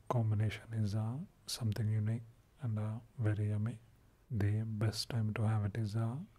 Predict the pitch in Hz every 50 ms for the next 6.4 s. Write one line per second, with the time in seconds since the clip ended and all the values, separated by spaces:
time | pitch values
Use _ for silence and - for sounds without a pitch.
0 | - - 120 110 107 104 104 98 101 104 104 107 107 107 113 - - - - -
1 | - - - - - - - - - - - - - - - - - _ _ -
2 | - 104 98 - - - 107 101 104 101 101 101 101 104 120 - - - - -
3 | 131 113 107 117 110 107 104 98 135 170 - - - - - - - _ - -
4 | _ _ _ - - - - - - 104 - 117 113 113 113 110 113 113 110 110
5 | 113 113 120 123 - - - - - - 131 117 117 107 - 120 107 104 113 113
6 | 110 - 123 113 110 110 - 160